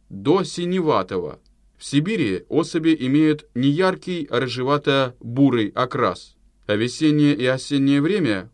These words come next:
у животных бывает линька. Это животное способно довольно быстро передвигаться по земле со скоростью свыше пятидесяти пяти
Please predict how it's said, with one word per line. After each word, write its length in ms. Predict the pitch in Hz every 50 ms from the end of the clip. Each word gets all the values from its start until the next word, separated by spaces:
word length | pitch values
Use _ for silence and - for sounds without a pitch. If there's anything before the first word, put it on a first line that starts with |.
| _ -
у 80 | 135
животных 560 | 123 113 131 131 143 180 185 185 190 185 147
бывает 560 | 127 143 135 123 131 139 143 147 147 147 - - _
линька. 640 | - 123 143 170 151 117 98 - - 87 80 - _ _ _ _ _
Это 220 | - 117 113 143 143
животное 640 | 131 147 165 190 226 - - 135 113 107 101 101 101
способно 540 | - - 123 120 - - 185 185 165 170
довольно 520 | 147 139 135 147 180 180 175 180 175 175 -
быстро 480 | 131 127 135 196 180 - - - 113 110
передвигаться 720 | 110 117 117 120 120 139 143 135 131 113 107 - 113 110
по 100 | - 113
земле 500 | 104 120 135 151 175 202 220 208 185 - _
со 200 | - - 131 123
скоростью 540 | - - - 175 170 165 151 - - 147
свыше 720 | 135 - - 143 185 202 - - 185 175 170 160 147 - _ _
пятидесяти 520 | - 135 135 135 185 165 151 139 - - 123
пяти 500 | - 120 117 117 - 175 185 185 185